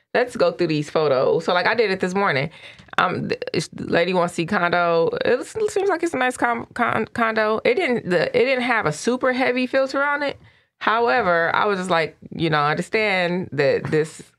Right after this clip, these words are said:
house is gonna probably need a fresh coat of paint. You may wanna change the flooring. You might have to either shampoo the carpet or get all new carpet, because,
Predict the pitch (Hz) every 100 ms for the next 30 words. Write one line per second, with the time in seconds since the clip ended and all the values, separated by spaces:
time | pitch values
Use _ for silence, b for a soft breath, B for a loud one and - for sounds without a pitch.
0 | - _ - - 190 185 175 156 156 165
1 | 165 165 160 160 156 156 156 151 160 -
2 | 185 208 - 208 185 190 - _ _ 160
3 | 160 156 160 170 180 180 175 175 - 180
4 | 175 170 170 165 165 185 - 160 160 165
5 | 175 160 165 151 156 165 165 180 170 180
6 | 185 170 160 156 165 - - 151 160 165
7 | 170 147 151 143 B B B B - 175
8 | 220 180 170 151 160